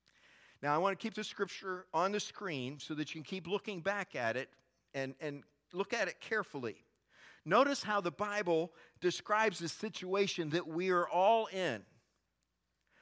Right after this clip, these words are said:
Notice how inclusive the Word of God is. All of us are drawn into the same camp here.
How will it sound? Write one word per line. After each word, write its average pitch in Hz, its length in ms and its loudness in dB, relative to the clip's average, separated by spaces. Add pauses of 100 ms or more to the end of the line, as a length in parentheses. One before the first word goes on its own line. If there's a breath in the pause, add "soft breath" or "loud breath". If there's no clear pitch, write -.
Notice 233 400 4
how 220 200 2
inclusive 165 1040 -2 (260 loud breath)
the 156 100 4
Word 220 400 6
of 156 220 0
God 185 360 2
is. 147 380 2
All 226 320 8
of 240 100 4
us 240 200 2
are 170 80 0
drawn 190 500 0
into 196 320 -4
the 139 140 0
same 208 640 -6
camp 175 500 -6
here. 131 280 -6